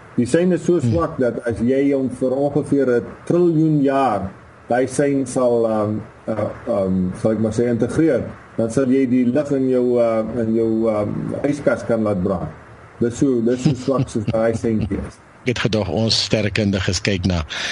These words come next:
Speaker 2: na flou goeters wat baie ver weg sit, maar hier het jy natuurlik die teenoorgestelde probleem. So jy het nou, uh, jy het nou die radioseintjie en, en jy moet nou al die inligting daar uit kry. Ja, dis, dis net ongelooflik.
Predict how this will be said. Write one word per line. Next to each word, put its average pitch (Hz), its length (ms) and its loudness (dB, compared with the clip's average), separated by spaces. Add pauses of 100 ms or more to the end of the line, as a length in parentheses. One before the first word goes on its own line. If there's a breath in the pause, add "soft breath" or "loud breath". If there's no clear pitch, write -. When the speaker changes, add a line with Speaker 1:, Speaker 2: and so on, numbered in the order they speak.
(280 loud breath)
Speaker 2:
na 98 160 2
flou 110 500 0
goeters 104 500 -2
wat 87 220 0
baie 92 240 0
ver 92 300 0
weg 85 200 0
sit, - 320 -2
maar 87 260 0 (380 loud breath)
hier 120 140 2
het 113 80 0
jy 123 80 2
natuurlik 113 540 0
die 101 160 0
teenoorgestelde 107 720 0
probleem. 98 480 -2
So 98 140 -2
jy 95 420 0
het 98 180 -2
nou, 92 260 0 (560 loud breath)
uh, 95 680 -4
jy 101 80 0
het 98 140 -2
nou 95 200 0
die 101 220 0
radioseintjie 98 1120 0
en, 95 140 0
en 92 260 0
jy 92 160 0
moet 95 220 -2
nou 98 140 0
al 107 140 -2
die 104 220 0
inligting 95 420 0
daar 90 140 0 (100)
uit - 120 -8
kry. 113 280 -2
Ja, 90 140 0
dis, 92 300 -2
dis - 200 -2
net 104 180 0
ongelooflik. 95 720 -2